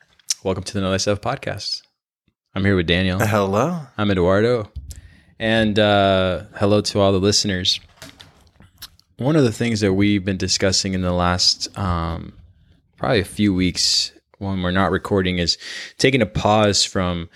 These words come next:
Speaker 1: our agenda within Genesis in this second season. And, uh, Daniel and I had this, um,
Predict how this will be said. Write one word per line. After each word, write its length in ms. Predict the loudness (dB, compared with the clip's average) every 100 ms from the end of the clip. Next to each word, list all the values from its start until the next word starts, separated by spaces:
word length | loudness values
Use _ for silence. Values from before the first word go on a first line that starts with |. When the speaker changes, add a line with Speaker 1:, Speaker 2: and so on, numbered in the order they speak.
| -20 -14 -4
Speaker 1:
our 160 | 0
agenda 640 | 0 0 -2 0 0 -2 -4
within 480 | -6 -6 -4 -6 -4
Genesis 680 | -2 0 0 0 -2 -2 -4
in 100 | -4
this 180 | -2
second 460 | 0 0 -2 -2 -2
season. 540 | 0 0 -2 -2 -4
And, 440 | -4 -2 -2 -4 -10 -10
uh, 220 | -6 -4
Daniel 280 | 0 2 2
and 100 | 2
I 120 | 0
had 220 | 2 0
this, 340 | 0 0 0 -2 -12 -20 -20 _ _ -10
um, 680 | -6 -4 -6 -10 -14 -18